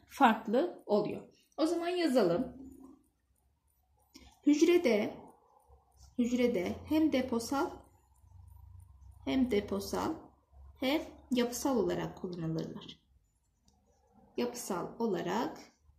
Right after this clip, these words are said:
kullanılır. Farklı olmalarının sebebi, farklı olmalarının sebebi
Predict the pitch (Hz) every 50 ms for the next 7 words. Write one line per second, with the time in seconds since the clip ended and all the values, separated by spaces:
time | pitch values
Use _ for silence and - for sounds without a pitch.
0 | _ _ - 277 240 226 208 190 185 170 - - - - - - - - - -
1 | - - - - _ _ _ _ _ - _ _ _ _ _ _ _ _ _ _
2 | _ _ _ _ _ _ _ _ _ _ _ _ _ _ _ _ _ _ _ _
3 | _ _ _ _ _ _ _ _ _ _ _ _ _ _ _ _ _ _ _ _
4 | _ _ _ _ _ _ _ _ _ _ _ - - - 254 233 240 247 - -
5 | - 196 349 277 240 226 208 208 202 196 190 185 170 170 - - - 269 277 277
6 | 226 196 165 180 180 180 214 302 - - - - _ _ _ _ _ _ _ _
7 | _ _ _ _ _ _ _ _ _ _ _ _ _ _ _ _ _ _ _ _
8 | _ _ _ _ _ _ _ _ _ _ _ _ _ _ _ _ _ _ _ -
9 | 247 220 214 220 - 247 247 254 - - 208 196 190 185 180 175 175 170 170 170
10 | 170 165 165 - - - 226 214 202 190 180 - 175 170 196 247 302 - - -